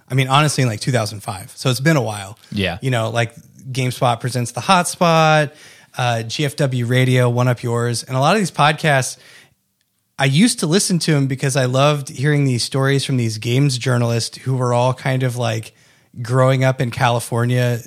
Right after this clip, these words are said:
Speaker 1: California suburbs, and it was, like, their chaotic upbringing.
Speaker 2: Yeah.
Speaker 1: Like, kind of the trashy, ridiculous adventures. But I went back and re-listened to some, like, best of episodes. There's this guy that used to aggregate, like, all the year's best of his favorite shows.
Speaker 2: Yeah.
Speaker 1: It's called This Year. He doesn't do it anymore, but you can get his stuff on the Internet Archive still.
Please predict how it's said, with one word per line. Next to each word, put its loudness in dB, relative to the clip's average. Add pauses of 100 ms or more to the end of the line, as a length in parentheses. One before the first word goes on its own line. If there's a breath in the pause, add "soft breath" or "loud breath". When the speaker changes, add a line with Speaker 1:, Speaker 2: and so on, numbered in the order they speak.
(160)
Speaker 1:
California 0
suburbs, -2
and -2
it -4
was, -6
like, -2
their -4
chaotic 0
upbringing. -2
Speaker 2:
Yeah. 0
Speaker 1:
Like, 0
kind 0
of -2
the 0 (240 soft breath)
trashy, 0
ridiculous 0
adventures. -2 (340 loud breath)
But 2 (300)
I 0
went 2
back 2
and 0
re-listened 0
to 0
some, -2
like, -2
best -2
of 2
episodes. 0
There's -2
this -4
guy 2
that -2
used -4
to -8
aggregate, -2
like, -4
all 0
the -4
year's -4
best -4
of -8
his -8
favorite -6
shows. -4
Speaker 2:
Yeah. 0
Speaker 1:
It's -12
called -2
This -2
Year. -12
He -8
doesn't -2
do 2
it 2
anymore, 0
but -6
you -6
can -6
get 0
his -2
stuff -4
on -2
the -6
Internet -2
Archive -2
still. -6